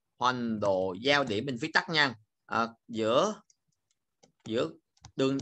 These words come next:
parabol và D là gì? Là cho hai, một phần hai x bình bằng x, đúng không bạn? À, bạn hiểu chưa? Rồi giải này ra. Bạn giải ra. Được chưa? Bạn giải này ra. À,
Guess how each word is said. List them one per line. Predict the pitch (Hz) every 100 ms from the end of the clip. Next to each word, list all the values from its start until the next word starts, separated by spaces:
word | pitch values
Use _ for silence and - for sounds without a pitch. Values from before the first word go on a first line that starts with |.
| -
parabol | - 156 156 151 151
và | 139 120
D | 127 143 151 170 165 _ - - - _ _ _ -
là | 117
gì? | 120 120 127 139 - _ _ _ _
Là | 113 117
cho | - 143
hai, | 139 147 -
một | 131 127 -
phần | 120
hai | 127 139 143 175
x | - -
bình | 131 131 147 _ _ - - _ -
bằng | 110 117 127 135 _ _
x, | - 147 - -
đúng | 131
không | 160
bạn? | 135 120 - _ _ _ _ _ -
À, | - 123 127 123 113
bạn | 110
hiểu | 123 131
chưa? | 139 135 120
Rồi | 131
giải | 117 139
này | 175
ra. | 147 151 170 - _ _ _ _ _
Bạn | - 123
giải | 113 131
ra. | 151 156 - _ _ _ - - _ _ _ _ _
Được | 113
chưa? | 117 117
Bạn | - 110
giải | 95 117
này | 131
ra. | 113 117 - _ _ _ _ _ _ _ _ - _ _ -
À, | 104 104 104 104